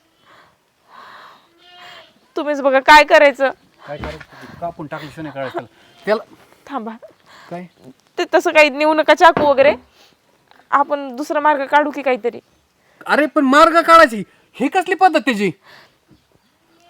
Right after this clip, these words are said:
Speaker 2: पैसे घ्यायला मी होतो ना, मला बोलायचं ना.
Speaker 1: सगळं आहे, पण चूक आपलीच झाली आहे ना.
Speaker 2: काय चूक झाली? इतकी चूक झाली का?
Speaker 1: अहो, पैसे
Speaker 2: पुढं
Speaker 1: आपण
Speaker 2: गाव
Speaker 1: घेत-
Speaker 2: सोडून चाललो का? घर सोडून चाललो मी?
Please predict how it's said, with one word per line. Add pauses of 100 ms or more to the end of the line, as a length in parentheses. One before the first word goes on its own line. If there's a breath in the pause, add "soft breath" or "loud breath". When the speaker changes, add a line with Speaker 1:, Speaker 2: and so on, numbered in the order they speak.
(180)
Speaker 2:
पैसे
घ्यायला (540)
मी
होतो
ना, (320)
मला
बोलायचं
ना. (1120 soft breath)
Speaker 1:
सगळं
आहे,
पण (600)
चूक
आपलीच
झाली
आहे
ना.
Speaker 2:
काय
चूक
झाली?
इतकी
चूक
झाली
का? (720 loud breath)
Speaker 1:
अहो,
पैसे
Speaker 2:
पुढं
Speaker 1:
आपण
Speaker 2:
गाव
Speaker 1:
घेत-
Speaker 2:
सोडून
चाललो
का?
घर
सोडून
चाललो
मी?